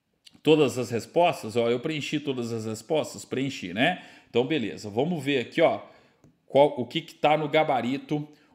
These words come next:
oficial da banca, tá? Olha aqui, ó, ver pontuação, olha lá, ó,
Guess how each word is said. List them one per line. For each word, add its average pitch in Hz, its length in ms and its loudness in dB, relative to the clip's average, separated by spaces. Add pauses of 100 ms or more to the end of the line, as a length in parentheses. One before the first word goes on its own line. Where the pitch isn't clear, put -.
oficial 135 920 0
da 131 220 -2
banca, 95 500 -4
tá? 143 300 4
Olha 135 180 2
aqui, - 160 -10
ó, 85 180 -6
ver 151 380 0 (380)
pontuação, 123 800 -4
olha 117 200 -2
lá, 92 140 -6
ó, 65 280 -10